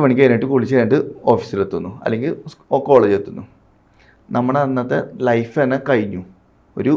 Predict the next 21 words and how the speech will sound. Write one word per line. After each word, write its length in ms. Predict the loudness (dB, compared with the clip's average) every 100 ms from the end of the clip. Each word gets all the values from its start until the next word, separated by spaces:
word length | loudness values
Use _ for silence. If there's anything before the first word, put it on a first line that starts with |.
| -2 -12 -6
നല്ലൊരു 580 | -4 -4 -4 -2 0 0 2
ദ-, 100 | 2 0 0
ഏഹ്, 180 | 0 -2 -2
സമയമാണ് 380 | -2 0 -2 -2
പോകുന്നത്. 380 | -2 -2 -4 -8 -10 _ _ _ _ _ _ -6
ഒരുപാട് 460 | -2 2 2 2 2
കാര്യങ്ങൾ 280 | 0 -2 -6
ചെയ്യാൻ 200 | -4 -2 -2
പറ്റും, 180 | -4 -2
നല്ലൊരു 320 | -4 0 -2 -2
സമയം 200 | -2 -2
അവിടെ 140 | 0 0
ഇല്ലാതെയാവുന്നു. 480 | 0 0 0 -4 -12 -18 _ _ _ _ -8
എന്നിട്ട് 260 | -6 -4 -4
വീണ്ടും 360 | -4 -4 -4 -8 -2
തിരക്കുകളിലെ 540 | -2 0 -2 0 0 0 -2
ലൈഫ് 200 | -4 -6
പോവാണ്. 340 | -8 -8 -8 -14 -20 _ _ _ _ _ _ -6 -4
നമ്മുടെ 320 | -2 -2 -2
ലൈഫിനെ 260 | -4 -4 -2 0
ആദ്യം 200 | 0